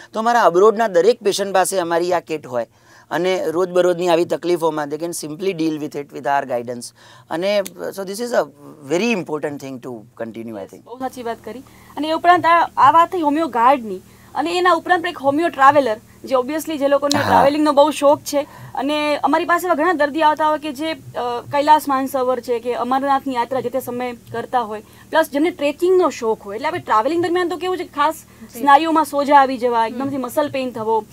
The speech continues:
Speaker 2: ક્યાંક ઇન્જરી થવી અથવા તો નાની મોટી શરદી, ઉધરસ કે ગેસ્ટ્રિક ઇન્ડાઇજેશન થઈ જવું,
Speaker 3: હમ.
Speaker 2: એ સમસ્યા બહુ કોમનલી રહેતી હોય. તો એવા સમયે પણ એક હોમિયો ટ્રાવેલર જે કિટનું બોક્સ એમના, અ,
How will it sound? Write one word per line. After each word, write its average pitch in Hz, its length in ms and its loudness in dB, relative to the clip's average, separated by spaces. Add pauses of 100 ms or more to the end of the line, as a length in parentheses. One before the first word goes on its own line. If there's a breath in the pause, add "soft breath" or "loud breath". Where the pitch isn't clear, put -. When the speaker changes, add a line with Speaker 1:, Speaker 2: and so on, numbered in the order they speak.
(240 loud breath)
Speaker 2:
ક્યાંક 285 280 4
ઇન્જરી 285 400 0
થવી 233 360 -8 (220 soft breath)
અથવા 285 240 -2
તો 302 100 -2
નાની 254 240 2
મોટી 285 240 0
શરદી, 269 320 -2
ઉધરસ 277 260 0
કે 262 280 -6
ગેસ્ટ્રિક 254 380 -4
ઇન્ડાઇજેશન 269 520 -2
થઈ 233 200 -8
જવું, 220 180 -4
Speaker 3:
હમ. 233 60 -10
Speaker 2:
એ 311 80 -6
સમસ્યા 320 360 0
બહુ 349 120 0
કોમનલી 294 480 4
રહેતી 220 240 -6
હોય. 202 140 -12 (360 loud breath)
તો 320 60 -8
એવા 311 240 4
સમયે 349 280 4
પણ 359 140 -2
એક 349 100 -6
હોમિયો 294 280 0
ટ્રાવેલર 320 560 4
જે 247 160 -6
કિટનું 311 360 -4
બોક્સ 302 400 4
એમના, 294 300 6
અ, 254 380 -4